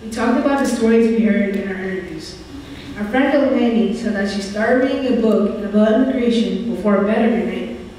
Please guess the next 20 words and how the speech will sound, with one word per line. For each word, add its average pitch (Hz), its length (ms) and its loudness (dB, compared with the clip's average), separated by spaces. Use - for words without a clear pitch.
and 190 100 -8
was 196 120 -4
starting 214 380 2
to - 0 -
drink 190 360 0
a - 40 -8
lot. 151 160 -12
We 202 100 2
didn't 311 300 2
just 269 160 2
hear 262 200 4
their 226 200 4
stories, - 640 -4
we 190 100 -6
got 240 240 -2
to 262 60 -4
know 240 200 -2
them 233 280 0
as - 120 -4
people. 202 400 0